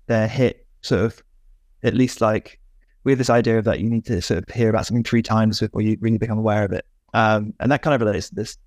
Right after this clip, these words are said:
but it's sort of like you need to make sure they're seeing enough stuff that they're seeing the world of Bombay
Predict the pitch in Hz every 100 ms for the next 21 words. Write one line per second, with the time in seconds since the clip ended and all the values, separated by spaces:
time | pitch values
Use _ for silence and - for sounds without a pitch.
0 | _ _ - 123 139 123 104 127 123 123
1 | - 117 113 139 123 120 117 110 - -
2 | 117 107 - 123 110 113 - 123 117 117
3 | 113 107 107 98 110 104 85